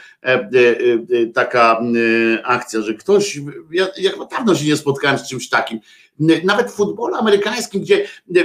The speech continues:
wydaje się, po pierwsze, to jest, e, sport, e, zespołowy, mm, taki koleżka, em, em, taki jeden ze znanych, em, futbolistów amerykańskich stwierdził, że ma deprę, że, że tam, em, em, jest problem. Kurde,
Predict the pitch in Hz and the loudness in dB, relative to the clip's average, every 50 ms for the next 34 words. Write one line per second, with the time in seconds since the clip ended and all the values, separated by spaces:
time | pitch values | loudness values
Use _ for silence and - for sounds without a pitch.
0 | 175 170 165 180 - 180 185 190 180 - - 165 160 180 196 196 190 196 190 170 | 2 0 -2 0 2 4 4 4 4 2 0 -4 0 2 2 2 4 2 2 2
1 | 170 - 180 170 151 - 143 127 - - - - 160 139 135 165 160 151 147 135 | 2 2 0 0 0 -2 -8 -10 -12 -10 -6 -4 -4 -4 -2 0 -2 0 -2 -4
2 | - - - 165 - - - - _ _ - _ _ - 147 147 131 127 127 156 | -4 0 2 2 4 2 0 -4 _ _ -20 _ _ -2 0 0 0 -2 0 0
3 | 151 147 151 139 165 165 160 - - 160 160 156 151 143 139 131 123 131 139 160 | 0 0 0 2 2 0 0 2 4 6 6 6 6 6 6 6 6 4 4 4
4 | 160 - - - _ _ _ 156 160 160 156 143 139 - 170 - 170 165 - 165 | 2 -2 -10 -20 _ _ _ -8 -6 -4 -4 -4 -2 -2 -2 -2 -2 -2 0 2
5 | 175 190 214 160 - - 214 196 185 - - - _ _ _ - - - 160 165 | 2 2 2 2 0 0 0 0 0 0 -4 -12 _ _ _ 0 2 2 2 2
6 | 160 180 180 175 175 175 165 160 151 156 151 160 160 156 156 - 190 185 190 220 | 0 -2 -2 0 0 0 0 -2 0 0 2 2 0 0 -2 -2 -2 -2 0 0
7 | 233 202 196 190 175 156 170 160 147 165 180 180 175 170 - - 151 160 151 147 | 0 2 2 2 2 0 -2 -2 0 2 2 4 4 2 0 0 -2 -4 -2 -2
8 | 143 147 147 143 139 139 156 156 127 127 147 151 151 143 - 147 147 143 139 135 | -4 -4 -4 -6 -6 -6 -8 -8 -4 -2 0 0 0 -2 -4 -4 -4 -2 -2 -2
9 | 143 135 139 - - 139 - - - 160 156 151 147 147 147 147 143 135 117 139 | -4 -6 -6 -8 -12 -16 -6 0 2 2 2 2 -2 -4 -2 -2 -2 -2 0 0
10 | 143 143 143 143 131 123 131 123 131 127 123 131 131 135 131 127 127 - _ _ | 0 2 2 2 2 2 2 0 0 -4 -8 -6 -4 -4 -4 -4 -6 -10 _ _
11 | _ _ - 127 120 131 135 127 113 120 135 131 135 127 - 139 135 139 139 135 | _ _ -6 -4 -2 0 0 0 0 0 0 0 0 -2 -2 0 2 4 4 2
12 | 135 - 139 131 117 117 127 127 127 - - - 294 349 370 370 302 180 147 147 | 2 2 2 4 4 4 2 2 -2 -6 0 4 8 8 8 8 8 6 2 2
13 | 127 | 2